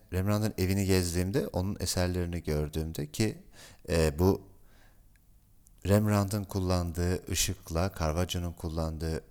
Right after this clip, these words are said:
ışık es-, fotoğrafa, e, ilham veren ışıktır. İyi bir portre fotoğrafının nasıl çekilmesi gerektiğini anlatan ışıktır. E, Caravaggio eserlerini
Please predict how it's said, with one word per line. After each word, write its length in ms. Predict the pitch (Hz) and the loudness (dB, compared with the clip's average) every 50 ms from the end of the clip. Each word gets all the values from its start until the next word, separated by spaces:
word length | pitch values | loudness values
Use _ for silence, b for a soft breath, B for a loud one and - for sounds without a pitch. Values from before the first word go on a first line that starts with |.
| - - | -6 -4
ışık 260 | 80 - - 123 123 - - - | -2 0 0 -2 -4 -6 -10 -10
es-, 200 | - - - - | -8 -6 -6 -8
fotoğrafa, 720 | - - 82 - 90 85 85 - - 107 110 120 - - B B B B B B B B - | -6 -6 -4 -2 0 0 0 0 2 2 2 2 0 -6 B B B B B B B B -6
e, 240 | - 85 82 78 - | -2 -2 0 0 0
ilham 380 | - 95 87 87 101 110 110 98 | 0 2 4 4 4 4 4 4
veren 320 | 87 82 87 95 101 - - - | 2 2 2 2 -2 -4 -4 -4
ışıktır. 640 | 92 - - 98 - - - 71 - - - - _ B B B B B B B B B B B B - - - - - | -4 -2 -2 -4 -6 -6 -8 -8 -8 -10 -14 -18 _ B B B B B B B B B B B B -20 -20 -18 -8 -2
İyi 240 | 107 107 127 127 117 | 2 4 4 8 8
bir 120 | 120 110 - | 6 6 6
portre 320 | - 113 113 - - 104 | 6 4 6 6 4 0
fotoğrafının 580 | - - 95 - 101 95 95 - 104 110 113 104 | 0 0 -2 0 0 0 0 0 -2 -2 0 -2
nasıl 220 | 104 - - 110 | -2 -2 -4 -6
çekilmesi 600 | 98 - - 90 - 87 87 85 85 - - 92 | -6 -6 -6 -4 -2 -2 -2 -2 -2 -4 -4 -2
gerektiğini 680 | 82 82 76 78 76 - - - 80 78 76 98 113 - - - - | -2 -2 -2 -2 -4 -6 -8 -8 -6 -4 -2 -2 -4 -4 -6 -10 -6
anlatan 540 | - 90 90 85 85 - - 123 143 185 196 - - - - - - - - - | -4 -2 -2 -2 -2 -2 -2 -4 -4 -4 -6 -12 -18 -20 -20 -20 -20 -12 -4 2
ışıktır. 600 | 113 - - 147 - - - 85 73 - - - B B B B B B - - - - - | 4 4 4 2 0 -2 -6 -6 -6 -6 -8 -16 B B B B B B -20 -20 -18 -16 -12
E, 120 | - - - - - - - - - - - - - | -10 -8 -6 -6 -6 -8 -10 -12 -14 -16 -14 -6 -2
Caravaggio 400 | - 95 95 110 127 127 - 123 104 | 0 2 4 4 4 4 6 4 4
eserlerini 760 | 104 - - 107 104 104 101 104 104 104 104 101 95 - | 4 4 4 4 4 4 4 2 2 2 2 0 0 -2